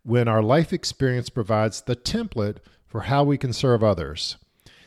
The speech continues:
where we as mentors and coaches are just a few steps ahead of our ideal clients on their journey. And I was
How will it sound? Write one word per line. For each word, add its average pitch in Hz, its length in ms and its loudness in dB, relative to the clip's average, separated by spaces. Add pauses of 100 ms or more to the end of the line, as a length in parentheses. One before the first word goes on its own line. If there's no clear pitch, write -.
(160)
where 113 180 4
we 135 300 6
as 170 160 2
mentors 143 440 2
and 151 120 -4
coaches 117 540 0
are 110 200 -8
just - 380 -2
a 233 60 -4
few 190 180 0
steps - 380 -2
ahead 131 320 -2
of 110 100 0
our 107 160 -2
ideal 120 340 0
clients 107 640 -4
on 113 160 -2
their 117 160 2
journey. 117 540 -2 (1040)
And 131 140 0
I 156 80 4
was 156 220 4